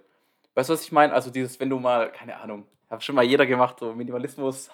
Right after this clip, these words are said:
How-to, <laughs> sich anschaust, dieses Aussortieren schon ganz weit oben, genau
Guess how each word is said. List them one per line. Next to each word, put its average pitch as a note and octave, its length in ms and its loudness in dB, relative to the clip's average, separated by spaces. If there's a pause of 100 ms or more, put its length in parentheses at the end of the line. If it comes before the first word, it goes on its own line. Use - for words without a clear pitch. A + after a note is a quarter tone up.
(100)
How-to, E3+ 560 2 (220)
<laughs> - 720 -10
sich - 200 -8
anschaust, E3+ 500 -2 (640)
dieses C3+ 120 -16
Aussortieren D#3 580 -2
schon D3+ 280 -2
ganz C#3+ 240 -4
weit C3 200 -2
oben, D3 380 -2
genau C3+ 420 -4